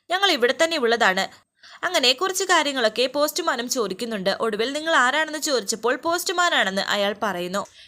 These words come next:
"ഇങ്ങനൊരു പോസ്റ്റ്മാനെ ഞാൻ ഇതുവരെ കണ്ടിട്ടില്ലല്ലോ, അഥവാ ആണെങ്കിൽ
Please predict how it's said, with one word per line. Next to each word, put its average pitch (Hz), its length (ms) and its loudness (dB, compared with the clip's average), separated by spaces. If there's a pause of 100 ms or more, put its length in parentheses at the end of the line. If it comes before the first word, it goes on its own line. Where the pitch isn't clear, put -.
(100)
"ഇങ്ങനൊരു 440 380 4
പോസ്റ്റ്മാനെ 359 580 2
ഞാൻ 294 300 2
ഇതുവരെ 370 300 0
കണ്ടിട്ടില്ലല്ലോ, 262 680 2 (240)
അഥവാ 370 260 4
ആണെങ്കിൽ 285 480 4